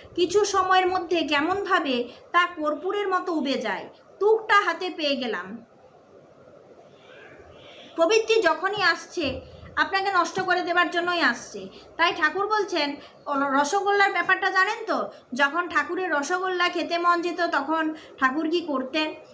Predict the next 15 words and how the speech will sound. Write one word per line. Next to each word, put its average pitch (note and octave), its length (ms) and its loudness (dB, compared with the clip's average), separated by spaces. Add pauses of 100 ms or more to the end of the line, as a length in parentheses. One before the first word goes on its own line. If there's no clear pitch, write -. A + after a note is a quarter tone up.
(140)
রসগোল্লা F#4 540 2
ছাড়বার E4 440 2
জন্য F4 260 -6
ঠাকুর D#4 340 -4
কি D4+ 240 -2
উপায় F4+ 300 2
অবলম্বন E4+ 480 -4
করেছিলেন, E4 540 -4 (240)
সেই G4 260 0
ঘটনা F4+ 380 2
তো F#4+ 120 2
আপনাদের F4 440 0
প্রত্যেকের E4 540 -4
জানা D4+ 360 4
আছে। D#4+ 260 -4